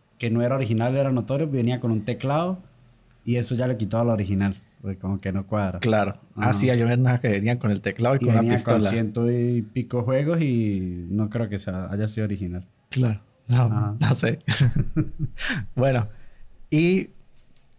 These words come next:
Speaker 2: o sea, ahí fue como la entrada a conocer los videojuegos, pero no era como de, o sea, de nosotros, mi hermano y yo, pues.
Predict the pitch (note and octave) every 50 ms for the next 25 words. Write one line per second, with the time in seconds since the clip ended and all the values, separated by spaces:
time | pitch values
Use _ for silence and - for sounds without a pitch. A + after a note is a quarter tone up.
0 | _ - - B2+ A2+ - C3+ C3 B2+ C3+ B2+ - - E3+ E3 F3 F3 E3+ C#3+ B2
1 | A#2 A2 - C#3+ D#3+ F3 F#3 G3+ G3+ G3 F#3+ - - C3 B2 B2 - - D3+ D3
2 | C#3+ D3 D3+ D#3 D3+ D3 C#3+ C3+ C#3+ D3+ D3+ C#3 C#3 B2 A#2 A2+ C3 C#3+ E3 E3+
3 | E3+ D#3+ B2 A2 G2+ A2+ A2+ A#2+ A#2 A#2+ B2 B2 B2 - _ _ _ _ - -
4 | G#2+ G#2 G#2+ G#2+ G#2 G2+ G2 F#2+ F#2+ F#2+ F#2+ - - E3 F3 - - - _ _
5 | _ _ _ - - A2+ A2 A2 G#2 G2+ C3+ C#3 C#3 D3 E3+ D#3+ D3+ C3 A2+ G#2+
6 | A2+ A#2 B2 B2 B2 A#2 C#3+ B2 - A2+ B2 -